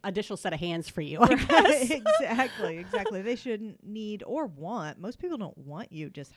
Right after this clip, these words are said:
Speaker 2: hovering around. I mean,
Speaker 1: Mm-hmm.
Speaker 2: I, I would say, you know, we talk to lots of people, you know, in, in lots of different roles, owners and employees and all kinds of people. And I would say most employees actually, you know, appreciate the,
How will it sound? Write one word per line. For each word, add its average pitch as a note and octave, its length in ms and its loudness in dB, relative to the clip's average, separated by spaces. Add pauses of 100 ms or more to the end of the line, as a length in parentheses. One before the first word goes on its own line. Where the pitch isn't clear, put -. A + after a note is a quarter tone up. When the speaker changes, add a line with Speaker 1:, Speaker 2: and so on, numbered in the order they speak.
Speaker 2:
hovering D#3 420 -10
around. D3+ 360 -10
I - 20 -12
mean, A3 140 -4
Speaker 1:
Mm-hmm. A3+ 340 0
Speaker 2:
I, C4 220 -4 (100)
I G#3+ 100 -2
would A3+ 160 -4
say, F3+ 200 -8 (100)
you F#3+ 140 -8
know, F3+ 160 -4 (140)
we G3+ 80 -6
talk G3 240 -10
to G3 100 -8
lots E3 260 -10
of E3+ 60 -12 (140)
people, D#3 460 -12 (640)
you E3+ 160 -12
know, D#3+ 180 -10
in, D#3+ 300 -12
in E3+ 140 -12
lots D#3+ 220 -12
of E3+ 80 -12
different - 320 -12
roles, F3+ 320 -6
owners F3 560 -10
and D3+ 340 -12
employees G#3 440 -12
and - 80 -16
all F3+ 60 -12
kinds F3+ 220 -18
of - 80 -20
people. G3 340 -12 (440)
And F3+ 120 -10
I G3+ 120 -6
would C#4+ 160 -8
say F3 120 -8
most E3+ 440 -8 (1300)
employees F#3 840 -8 (500)
actually, C#4+ 480 -8 (580)
you A3+ 140 -4
know, G3+ 120 -2
appreciate G#3 800 -6
the, E3+ 120 -6